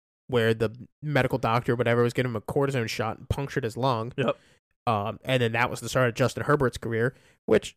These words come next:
Speaker 1: hindsight being twenty twenty, kinda worked out for the Jets, or the Jets, Christ, uh, the Chargers. But it was a very, very unfortunate thing that happened to Tyrod Taylor.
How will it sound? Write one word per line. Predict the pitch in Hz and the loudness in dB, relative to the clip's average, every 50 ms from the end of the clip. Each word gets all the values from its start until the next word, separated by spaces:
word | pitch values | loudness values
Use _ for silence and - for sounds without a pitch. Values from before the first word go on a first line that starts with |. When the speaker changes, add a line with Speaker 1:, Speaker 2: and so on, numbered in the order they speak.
| _ | _
Speaker 1:
hindsight | - - 185 190 190 - 185 180 | -2 2 2 2 4 4 2 4
being | - 185 180 165 | 6 2 2 2
twenty | - - 180 175 | 2 0 0 0
twenty, | 165 - 180 175 175 185 | 0 0 2 2 2 0
kinda | - - - 170 175 185 185 | -2 -2 0 0 2 2 4
worked | 170 175 180 175 - | 4 4 4 4 4
out | 170 165 165 | 2 2 4
for | - 180 | 2 -2
the | 156 151 | -2 -2
Jets, | 143 - 151 147 156 165 - - - - _ | 2 4 4 4 4 2 -2 -8 -10 -6 _
or | 156 147 139 | 0 0 0
the | 117 - 127 | 0 -2 -6
Jets, | 117 - 107 117 - - | -4 -4 -6 -6 -8 -12
Christ, | - - - 113 110 - - - - - - _ - | -10 -8 -8 -8 -8 -10 -14 -20 -20 -20 -14 _ 2
uh, | 135 139 135 | 4 4 4
the | 123 127 | 4 0
Chargers. | 127 - 175 147 156 147 139 127 117 - - _ _ _ _ _ | -2 2 4 4 4 4 4 0 -2 -6 -12 _ _ _ _ _
But | 160 156 147 139 - | 4 4 4 4 0
it | 147 | -2
was | 147 143 | 0 2
a | 143 131 | 0 0
very, | 123 123 127 147 139 139 139 135 | 0 2 4 6 8 8 6 6
very | 139 127 127 | 6 6 4
unfortunate | 127 123 120 - 135 131 - 131 113 | 4 2 2 2 0 2 2 -2 -4
thing | 135 123 | -4 -4
that | 117 110 | -2 0
happened | 120 117 107 117 104 - | -2 0 0 -2 -4 -4
to | - | -4
Tyrod | 135 117 110 107 113 113 | -4 -2 -2 -4 -4 -2
Taylor. | - 147 117 110 101 98 | 0 0 0 0 -2 -4